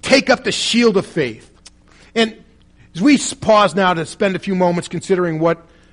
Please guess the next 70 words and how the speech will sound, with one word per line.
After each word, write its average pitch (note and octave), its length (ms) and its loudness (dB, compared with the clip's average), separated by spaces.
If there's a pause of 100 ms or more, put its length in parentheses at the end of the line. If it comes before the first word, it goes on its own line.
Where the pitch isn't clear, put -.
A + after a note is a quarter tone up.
why G#3 320 4
faith G3+ 380 0
is F3 120 -2
so F3 220 0
important, E3 480 -2
I - 20 -4
mean, D#3+ 160 -2 (160)
this B3+ 160 2
is A#3+ 80 0
one G3+ 140 4
of F#3 40 4
those D#3+ 180 0
messages E3 400 0
that D#3 140 0
could C#3+ 120 -8
become D#3 300 0
just E3 140 -4
like F3+ 140 0
the D#3+ 60 -8
Mississippi E3+ 560 -2
River D3 300 0
in C#3 80 -4
le-, C#3+ 260 -2 (180)
recent D3+ 300 -2
days, D3 220 2
just - 160 -8
spreads G3 500 0
out F3 180 4
everywhere. C3 540 0 (380)
So G3+ 140 2
I, G3+ 240 4
I've G3+ 100 -2
tr-, - 200 -20
I E3+ 80 -8
tried C#4+ 300 2
to A3 60 2
reel A3+ 360 4
it F3 140 0
back F#3 260 2
in G3 120 4
a F3 60 2
little D#3 220 2
bit F3 240 -4
'cause D3 140 -8
I F3+ 80 2
got F3 160 -2
nine F#3 360 0
minutes D3 380 -6
left, A2 280 -12
all A2 80 -10
right? B2 280 -6 (160)
So E3 140 -2
I, E3 280 4
I'm F3 100 0
trying G#3+ 320 4
to, G3 120 2 (200)
and F#3+ 120 2
I G3 60 4
wanna G#3+ 240 4
talk A3+ 260 4
about G#3 140 0
the F#3+ 80 -4
things G3 260 -2
that F3+ 120 0
are D#3+ 100 2
most F#3 480 2
important, D#3+ 580 -4
if - 160 -12
you C3 100 -6
will. A2 320 -10